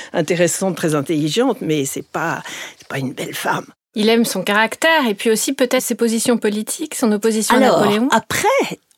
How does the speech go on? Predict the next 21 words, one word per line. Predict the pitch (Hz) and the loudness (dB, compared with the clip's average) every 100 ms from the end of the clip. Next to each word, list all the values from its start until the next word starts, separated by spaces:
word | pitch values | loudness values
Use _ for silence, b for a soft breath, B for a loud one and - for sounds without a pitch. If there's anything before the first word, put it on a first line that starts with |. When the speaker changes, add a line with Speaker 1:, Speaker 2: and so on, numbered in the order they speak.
| - | -8
Speaker 1:
à | 233 | -2
partir | 269 311 240 | -2 0 2
de | 196 | 2
mille | 185 | 2
huit | 175 | 2
cent | 180 156 | 2 0
quatre, | 139 403 508 | 0 -2 0
à | 190 | 0
la | 165 | 2
mort | 185 233 285 160 | 2 4 2 2
du | 170 160 | -2 -2
duc | 160 | 0
d'Enghien, | 151 151 147 170 302 554 B B B B B B B B _ | 2 2 4 2 2 -2 B B B B B B B B _
il | 233 | 0
va | 202 165 | 0 0
basculer. | 175 339 - 320 392 185 123 160 | 0 0 0 2 4 2 0 0
Lui | 233 285 | 0 0
qui | 214 185 | -2 -2
soutenait | 233 - 185 156 135 - - _ - | -2 0 2 2 0 -4 -14 _ -6
Napoléon, | 151 147 156 170 202 453 320 | -6 -2 -2 2 4 2 0
donc, | 170 247 427 | 0 0 -2